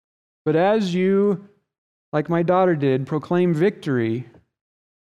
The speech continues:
with the same breath, just make sure you are thanking God for bringing that victory about in you.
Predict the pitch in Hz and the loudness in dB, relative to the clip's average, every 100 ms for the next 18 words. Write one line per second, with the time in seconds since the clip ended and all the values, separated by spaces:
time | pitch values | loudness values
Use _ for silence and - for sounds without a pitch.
0 | _ _ _ _ _ 151 180 175 - 220 | _ _ _ _ _ -2 0 -2 0 2
1 | 240 220 214 214 113 131 - - - _ | 2 2 2 2 0 -6 -18 -20 -20 _
2 | _ _ _ _ _ _ _ _ _ _ | _ _ _ _ _ _ _ _ _ _
3 | 131 165 165 - 190 185 170 151 - 185 | -4 -2 -2 0 0 2 2 0 0 0
4 | 180 175 160 156 160 156 139 143 143 135 | 0 -2 0 2 2 -2 -6 -2 -2 -2
5 | 135 170 196 165 147 143 147 139 143 135 | 0 0 2 0 -2 -2 -6 -4 -2 -2
6 | 131 127 139 185 147 107 | 0 0 0 0 0 -4